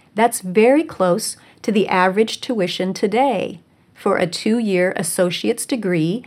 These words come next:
at a private college. Second observation, the kind of education that Charlotte Mason envisioned for the children has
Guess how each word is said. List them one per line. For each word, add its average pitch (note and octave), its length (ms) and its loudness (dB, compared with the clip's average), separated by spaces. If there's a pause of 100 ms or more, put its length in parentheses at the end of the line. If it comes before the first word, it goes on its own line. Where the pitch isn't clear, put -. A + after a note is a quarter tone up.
(140)
at A3 140 0
a - 20 0
private F3 480 -2
college. - 680 -8 (1600)
Second - 400 4
observation, F3 880 0 (1000)
the G3+ 80 -2
kind D4 340 4
of D#4+ 100 4
education F3+ 760 2
that - 180 -2
Charlotte A#3+ 460 2
Mason F3+ 480 -2
envisioned E3+ 640 0
for - 140 -6
the D#3+ 80 -2
children D3+ 600 -4 (260)
has F#3+ 200 0